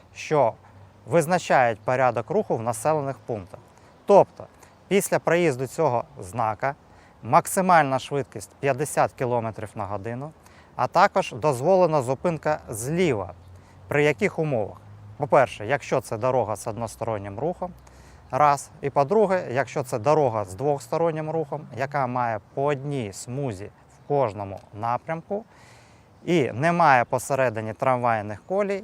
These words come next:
і немає посередині суцільної лінії дорожньої розмітки. Знак п'ять п'ятдесят один, початок населеного пункту, на синьому фоні, визначає найменування і початок населеного пункту, в якому не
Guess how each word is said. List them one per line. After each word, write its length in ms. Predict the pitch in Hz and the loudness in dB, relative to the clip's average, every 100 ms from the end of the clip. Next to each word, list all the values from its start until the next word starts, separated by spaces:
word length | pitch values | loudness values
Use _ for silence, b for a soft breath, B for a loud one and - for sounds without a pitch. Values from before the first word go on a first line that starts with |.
| 233 | -8
і 220 | - 185 208 | -4 -4 -4
немає 480 | 123 120 120 151 156 | -8 -4 0 2 2
посередині 760 | - 127 - - 147 139 135 135 | 0 -4 -2 -2 -2 -2 -8 -10
суцільної 600 | - 127 - 147 123 113 110 | -12 -12 -8 -6 -6 -6 -4
лінії 360 | 147 143 139 - 113 | -4 -4 -8 -10 -8
дорожньої 560 | 113 120 120 107 110 - 120 | -4 -2 -4 -6 -12 -12 -10
розмітки. 540 | 113 104 98 - - | -10 -8 -12 -16 -14
Знак 360 | 143 117 175 180 - | -10 4 8 8 6
п'ять 200 | 165 147 | 2 2
п'ятдесят 460 | - 127 - 127 127 | 0 -2 0 -2 -2
один, 280 | 123 208 | 0 -2
початок 480 | 196 139 - 139 127 | 0 0 2 0 0
населеного 580 | 127 123 143 127 127 131 - | -4 -4 -2 0 -2 -4 -4
пункту, 400 | 202 185 165 - - - _ - | -4 -2 -6 -6 -16 -20 _ -4
на 140 | 127 | -2
синьому 420 | 127 - 151 139 127 | 0 0 -2 -2 -4
фоні, 280 | 131 98 98 | -6 -6 -8
визначає 800 | 117 160 180 196 - 139 117 113 | 0 4 4 4 4 6 4 4
найменування 760 | 180 190 185 180 156 123 110 | 4 6 6 6 6 4 2
і 120 | 113 | -2
початок 500 | 131 151 - 131 117 - - - - | -2 -2 0 -2 -2 -6 -12 -16 0
населеного 720 | 147 - 165 127 117 113 110 | 0 2 2 2 2 0 -2
пункту, 380 | - 143 139 120 | -4 -8 -6 -6
в 60 | |
якому 440 | 117 147 160 131 120 | -4 -2 0 0 -2
не 420 | 107 160 180 | 0 4 4